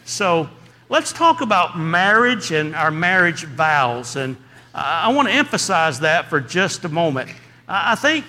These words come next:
when you think about marriage vows, that's somewhat an unusual subject, but we need to realize that marriage is a very important institution.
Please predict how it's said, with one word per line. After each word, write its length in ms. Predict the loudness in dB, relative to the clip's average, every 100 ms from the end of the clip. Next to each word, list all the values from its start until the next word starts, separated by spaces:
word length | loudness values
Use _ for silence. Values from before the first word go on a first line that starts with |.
| -4
when 160 | -2
you 60 | 0
think 220 | -2 -2
about 280 | 2 0 0
marriage 640 | -4 -2 2 2 2 0 -4
vows, 680 | -2 0 0 -2 -6 -8 -20 _ _ _ _
that's 220 | -4 -4 -2
somewhat 640 | -2 -2 -2 0 0 -2
an 120 | -2
unusual 600 | -2 0 0 0 -2 -4
subject, 600 | -4 0 -2 -2 -6 -8 -12 _ _ -10
but 100 | -6
we 140 | -2
need 160 | 0 0
to 60 |
realize 640 | 0 2 2 2 2 -2 -6
that 160 | -8
marriage 720 | -4 -2 0 0 -2 -6 -12 -14 _ _ -10
is 160 | -6 -2
a 100 | -4
very 480 | -2 0 2 0
important 600 | -2 -6 -4 -2 -2 -4 -8 -10
institution. 840 | -10 -10 -14 -12 -8 -8 -10 -16